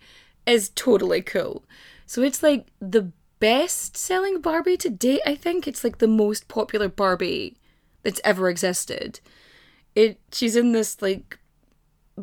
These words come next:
brightly coloured, swirly dress. It's very in right now. If you look at sort of people who are wearing, like, nineties fashion, they're, like, very much wearing this bold, like, swirly printed outfit.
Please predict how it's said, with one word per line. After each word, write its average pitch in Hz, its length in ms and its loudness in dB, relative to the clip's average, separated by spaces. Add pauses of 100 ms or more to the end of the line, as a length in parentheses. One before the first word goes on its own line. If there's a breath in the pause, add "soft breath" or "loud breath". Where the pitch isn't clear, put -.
(120)
brightly 233 360 0
coloured, 226 500 0 (320)
swirly 233 840 0 (200)
dress. 262 260 2 (380 loud breath)
It's 233 220 0
very 302 600 4
in 214 220 2
right 240 220 0
now. 254 280 2 (120)
If - 160 -6
you 208 340 -4 (300)
look 208 240 -2
at 220 100 -6
sort 208 140 -6
of 185 100 -4
people 202 220 -6
who 196 60 -2
are 190 80 0
wearing, 180 280 -4
like, 185 160 -8
nineties 196 540 -6
fashion, 196 460 -4
they're, - 260 -6
like, 185 180 -12
very 202 300 2
much 196 260 -4
wearing 190 220 -2
this - 300 -10 (420 soft breath)
bold, 220 800 -2 (400 soft breath)
like, 226 120 -8
swirly 214 640 0
printed 226 720 0 (100)
outfit. 240 500 -2